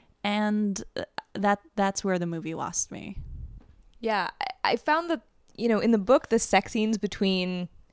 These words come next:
Speaker 2: Franny and Detective Malloy are so just, like, primal, and, like, he throws her on the bed and just starts going down on her, and it's very,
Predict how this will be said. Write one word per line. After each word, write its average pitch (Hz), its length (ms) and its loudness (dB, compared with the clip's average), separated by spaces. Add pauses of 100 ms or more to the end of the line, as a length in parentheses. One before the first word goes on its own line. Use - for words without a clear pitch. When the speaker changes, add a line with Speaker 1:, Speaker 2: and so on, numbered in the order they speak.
(120)
Speaker 2:
Franny 190 500 4
and 185 220 4
Detective 180 400 -2
Malloy 170 460 2 (340)
are 208 160 6
so 254 680 4
just, 220 200 -4
like, 185 240 2 (240)
primal, 180 760 2
and, 190 140 -2
like, 185 180 -2
he 240 300 -2 (220)
throws 196 440 2
her 247 140 4
on 208 140 4
the 190 80 2
bed 180 340 4
and 180 160 -4
just 190 120 -4
starts 196 220 -2
going 180 220 0
down 175 200 -2
on 170 160 -4
her, 165 180 0
and 185 160 2
it's 196 160 -4
very, 285 680 4